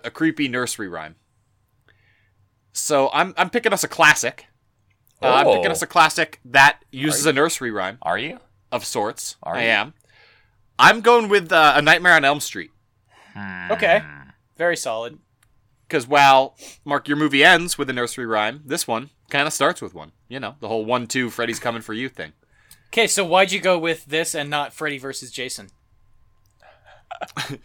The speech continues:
Speaker 1: Or any of the other Freddy
Speaker 3: <laughs>
Speaker 1: movies?
Speaker 3: Yeah, or literally any other Freddy movie.
Speaker 1: 'Cause I think they do the "one, two, Freddy's coming for you" thing in every movie. Because the original, man.
Speaker 3: Yeah, no, I'm, I'm just
Speaker 1: Johnny Depp.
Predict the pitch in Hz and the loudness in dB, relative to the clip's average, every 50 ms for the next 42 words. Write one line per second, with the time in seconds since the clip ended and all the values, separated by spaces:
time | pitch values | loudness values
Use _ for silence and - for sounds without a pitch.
0 | _ _ - 139 135 139 143 143 143 139 139 131 131 127 131 139 165 151 - 165 | _ _ -2 0 2 4 4 4 4 2 0 0 0 0 0 0 -2 -4 -4 -2
1 | 151 151 156 160 165 170 - 202 226 190 185 190 185 196 202 196 196 185 180 170 | -2 -2 -2 -4 -4 -2 2 4 4 4 4 4 2 0 0 -2 -2 -2 0 0
2 | 160 160 160 156 151 143 131 - 139 131 123 120 113 107 110 - _ _ - _ | 0 2 2 0 -2 -4 -6 -8 -10 -10 -10 -12 -16 -18 -20 -20 _ _ -20 _
3 | _ _ _ _ _ _ _ _ _ - - 151 135 151 - - 165 - 165 147 | _ _ _ _ _ _ _ _ _ -10 -6 -4 -2 -2 -2 -2 -2 0 -2 0
4 | 135 156 143 139 123 131 139 135 - - 147 139 123 - 139 127 127 - - 151 | 0 -2 -2 0 0 0 0 0 0 0 -2 0 -2 -4 -4 -6 -6 -6 -6 -6
5 | 135 123 117 - 123 117 117 123 117 - 117 104 104 104 110 107 113 101 104 101 | -6 -6 -8 -8 -8 -8 -6 -8 -8 -8 -8 -8 -8 -6 -6 -6 -8 -8 -10 -10
6 | 101 113 113 101 95 87 - _ _ _ _ _ _ _ _ _ _ _ _ _ | -10 -10 -10 -10 -10 -12 -14 _ _ _ _ _ _ _ _ _ _ _ _ _
7 | _ _ _ - - - _ _ _ _ _ _ - 131 123 - 135 117 - - | _ _ _ -20 -20 -20 _ _ _ _ _ _ -16 -10 -6 -4 -4 -4 -6 -8
8 | - _ _ _ _ _ - 143 147 180 208 220 180 160 135 110 104 113 135 165 | -12 _ _ _ _ _ -10 -6 -4 -2 -2 -2 -2 -4 -6 -6 -4 -4 -6 -6
9 | 180 - _ _ _ _ _ _ _ _ - 135 120 107 - - 151 139 135 139 | -8 -10 _ _ _ _ _ _ _ _ -6 -6 -6 -6 -6 -6 -2 0 2 2
10 | 147 151 147 131 _ - 143 135 131 - - - 156 165 185 185 - 202 202 151 | 2 0 -2 -6 _ -4 -4 -4 -6 -8 -4 0 0 2 2 0 0 0 0 0
11 | - | 0